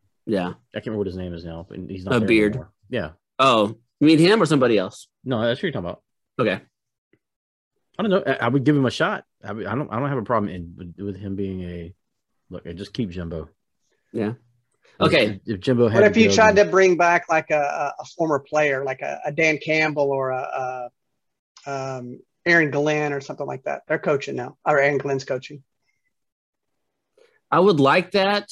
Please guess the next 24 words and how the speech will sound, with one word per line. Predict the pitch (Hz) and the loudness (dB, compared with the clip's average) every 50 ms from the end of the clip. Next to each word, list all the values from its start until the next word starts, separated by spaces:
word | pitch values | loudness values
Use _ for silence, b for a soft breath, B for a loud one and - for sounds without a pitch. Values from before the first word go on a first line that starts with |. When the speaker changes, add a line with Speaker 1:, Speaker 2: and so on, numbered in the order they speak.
| - - | -14 -14
Speaker 2:
Mm. | 82 82 80 78 _ _ _ _ _ _ _ _ - | -14 -16 -16 -18 _ _ _ _ _ _ _ _ -2
Speaker 1:
just | 147 151 156 - | 0 0 0 2
'cause | - 156 135 123 120 - - - _ _ _ _ _ | 2 2 2 0 -2 -6 -8 -10 _ _ _ _ _
they | - 127 131 | 2 4 4
would | 131 110 | 4 4
buy | 110 120 127 135 | 4 4 4 4
and | 135 131 110 120 | 2 2 2 2
they | 131 135 | 2 4
would | 127 127 120 110 - _ _ _ _ _ _ - | 4 4 2 0 -2 _ _ _ _ _ _ -6
sell | - - 147 139 | 0 2 2 4
the | 131 120 | 2 2
program | - 135 127 131 123 135 131 139 143 156 170 - _ _ _ - | 4 4 4 4 4 4 2 2 2 0 -2 -6 _ _ _ 0
really | 139 131 131 131 | 2 4 4 4
well. | 120 113 113 113 120 131 147 160 _ _ _ _ _ _ _ _ _ _ _ _ _ _ _ _ - | 4 6 4 4 4 2 0 -2 _ _ _ _ _ _ _ _ _ _ _ _ _ _ _ _ 0
But | 135 127 120 | 0 2 2
as | 117 - | 2 0
far | - 139 131 127 | 0 2 2 2
as | 120 117 | 2 0
coaching | - - 135 143 135 - 151 147 143 139 131 | 0 2 2 2 2 2 0 2 2 2 4
and | 117 113 110 110 107 | 4 4 4 2 2
recruiting, | 110 107 - - 135 135 143 120 | 0 0 0 0 2 2 2 2
I | 101 101 | 2 2
don't | 107 101 101 101 | 2 4 4 4
know. | 104 104 101 101 107 | 4 2 2 0 -2